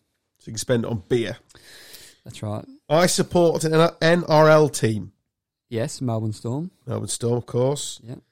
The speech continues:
Speaker 1: A F L team?
Speaker 2: Yeah, Geelong Cats.
Speaker 1: Okay,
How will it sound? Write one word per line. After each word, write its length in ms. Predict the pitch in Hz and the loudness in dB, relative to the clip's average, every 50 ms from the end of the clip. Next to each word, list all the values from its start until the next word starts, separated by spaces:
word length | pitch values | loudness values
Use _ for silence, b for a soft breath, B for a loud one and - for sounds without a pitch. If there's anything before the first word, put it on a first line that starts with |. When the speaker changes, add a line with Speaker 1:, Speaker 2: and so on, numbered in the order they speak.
| _ _ _ - - | _ _ _ -6 -2
Speaker 1:
A 120 | 139 147 | 0 0
F 140 | 151 135 - | 0 2 2
L 160 | 170 170 185 | 2 2 2
team? 360 | 180 - 208 208 226 226 226 - _ _ _ _ | 2 4 4 4 4 2 -4 -10 _ _ _ _
Speaker 2:
Yeah, 180 | - 120 143 - - | -8 -8 -8 -8 -8
Geelong 300 | 123 123 110 113 120 117 | -8 -6 -4 -4 -4 -4
Cats. 440 | 110 - 135 156 - - - - _ _ _ _ _ _ _ _ _ _ _ _ _ _ _ _ _ _ _ _ _ | -4 -6 -10 -12 -12 -16 -20 -20 _ _ _ _ _ _ _ _ _ _ _ _ _ _ _ _ _ _ _ _ _
Speaker 1:
Okay, 220 | 131 151 175 190 | -14 -14 -14 -14